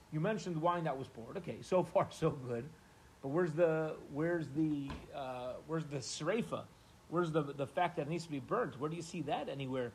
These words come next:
in, uh, in the pasuk? Answers the Gemara.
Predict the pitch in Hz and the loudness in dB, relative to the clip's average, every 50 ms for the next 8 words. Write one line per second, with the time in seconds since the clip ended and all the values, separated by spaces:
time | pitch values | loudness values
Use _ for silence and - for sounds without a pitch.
0 | - - - - - - - - - 143 143 139 131 127 123 127 127 127 123 120 | -10 -20 -12 -4 -4 -4 -4 -4 -8 -6 -4 -4 -4 -6 -8 -8 -6 -4 -4 -4
1 | 123 123 - 131 127 120 113 - - 110 - - - - - - - 156 170 165 | -4 -6 -8 -10 -10 -10 -10 -8 -8 -8 -8 -10 -16 -20 -20 -12 -6 -4 -4 -4
2 | 165 147 117 120 110 117 113 123 151 190 220 214 | -4 -6 -8 -10 -10 -8 -2 2 4 4 4 2